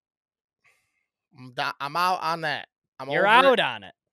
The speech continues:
Speaker 1: I think it's the stupidest thing in the world, especially for a guy like me where the Bears play. And it's cold as
Speaker 2: <laughs>
Speaker 1: fuck.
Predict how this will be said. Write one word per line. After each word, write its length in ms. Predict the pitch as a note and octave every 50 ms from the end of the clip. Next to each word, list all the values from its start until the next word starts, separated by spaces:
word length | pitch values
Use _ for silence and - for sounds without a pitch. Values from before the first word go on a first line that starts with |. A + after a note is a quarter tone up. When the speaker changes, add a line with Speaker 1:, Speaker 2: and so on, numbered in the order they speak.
| _ _ _ _
Speaker 1:
I 180 | - C3+ E3+ F#3+
think 320 | F#3 - A#3 A3 G#3+ -
it's 160 | A3 G3 - -
the 120 | - E3
stupidest 560 | - - - G3 A3 A#3 - B3 A3+ G#3+ -
thing 160 | - G#3 G3+
in 60 | G3+ F#3+
the 80 | F#3
world, 200 | F3+ F3 E3+ E3+
especially 440 | D3+ - - G3 G#3+ - - B3+ A3+
for 240 | - - G#3 G3 F#3
a 60 | F3
guy 220 | E3 E3 D#3+ E3
like 220 | D#3+ D#3+ D#3+ D3 C3+
me 340 | D#3+ F3 F3 E3+ E3+ E3+ D#3+
where 220 | C#3+ D3 D3+ D3+
the 120 | C#3+ D3 C3+
Bears 420 | B2 C#3+ D3 D3 D3 C#3+ C#3 C3+
play. 340 | _ - C#3 B2+ A2 F#2+ - - _ _ _ _ _ _ _ _ _ _ _ _ _ - - - - - -
And 120 | C#3+ C#3+
it's 140 | C#3 C3+ F4+ -
cold 280 | - F3 F3+ F3+ E3+
as 140 | F3+ E3 -
Speaker 2:
<laughs> 40 | -
Speaker 1:
fuck. 340 | E3+ D#3+ D3+ D3 - _